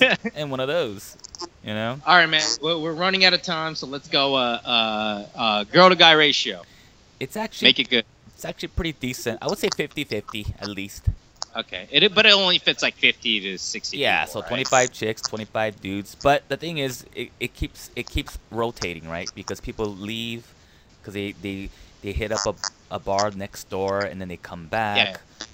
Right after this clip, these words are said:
Speaker 2: Well,
Speaker 1: You
Speaker 2: what
Speaker 1: know?
Speaker 2: kind of music do they play there?
Speaker 1: It, you know what? What was cool is it'll just straight up hip hop.
Speaker 2: Oh.
Speaker 1: Yeah.
Speaker 2: My kind of
Speaker 1: Your
Speaker 2: place.
Speaker 1: kind of
Speaker 2: My
Speaker 1: place.
Speaker 2: kind of place. My, was the toilet clean? No, no drum,
Speaker 1: You
Speaker 2: drum
Speaker 1: know
Speaker 2: roll
Speaker 1: what?
Speaker 2: for this shit.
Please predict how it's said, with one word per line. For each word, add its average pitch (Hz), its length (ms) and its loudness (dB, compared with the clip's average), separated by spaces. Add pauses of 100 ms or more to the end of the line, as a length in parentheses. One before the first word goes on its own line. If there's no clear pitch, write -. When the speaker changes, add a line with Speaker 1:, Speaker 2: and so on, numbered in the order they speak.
(120)
Speaker 2:
Well, 170 120 2
Speaker 1:
You 160 60 -2
Speaker 2:
what 165 60 0
Speaker 1:
know? - 60 -6
Speaker 2:
kind 190 140 0
of 147 60 -4
music 139 360 4
do 131 60 -10
they 110 120 -4
play 98 280 -8
there? 85 180 -14
Speaker 1:
It, 143 200 0
you 147 100 -2
know 151 120 0
what? 151 220 4
What 139 120 -2
was 139 120 -2
cool 139 340 0
is 113 120 -4
it'll 113 180 -6
just 120 180 -8
straight 113 340 -2
up 117 140 -2
hip - 300 -4
hop. - 180 -6 (840)
Speaker 2:
Oh. 147 580 2 (120)
Speaker 1:
Yeah. 117 520 2 (100)
Speaker 2:
My 160 200 6 (240)
kind 143 200 -4
of - 40 0
Speaker 1:
Your 143 140 4
Speaker 2:
place. 139 200 2
Speaker 1:
kind 147 140 2
of 117 160 -2
Speaker 2:
My 135 160 0
Speaker 1:
place. 151 360 -4
Speaker 2:
kind 151 180 -12
of 160 140 -12
place. 139 440 -6 (340)
My, 160 160 4 (100)
was 185 260 2
the 262 100 2
toilet 214 840 4
clean? 156 640 -4 (140)
No, 139 220 -4
no 139 220 2
drum, 123 380 -6 (120)
Speaker 1:
You 147 80 -4
Speaker 2:
drum 170 40 -2
Speaker 1:
know 180 60 2
Speaker 2:
roll 190 80 4
Speaker 1:
what? 196 200 4
Speaker 2:
for 104 60 -6
this 95 140 -6
shit. 98 200 -10